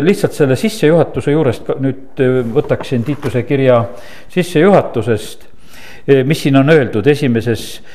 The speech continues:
neljas salmis, et siin on räägitud tema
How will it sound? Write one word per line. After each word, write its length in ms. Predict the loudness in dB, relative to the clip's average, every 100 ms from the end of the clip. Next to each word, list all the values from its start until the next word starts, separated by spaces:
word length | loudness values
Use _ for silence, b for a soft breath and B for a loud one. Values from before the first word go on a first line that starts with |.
| B B B
neljas 640 | 2 4 4 4 2 2 2
salmis, 500 | 4 4 0 -4 -8 -4 2
et 480 | 2 0 -6 0
siin 220 | 4 4 6
on 80 |
räägitud 720 | 4 4 0 0 0 0 -6 0
tema 260 | 4 6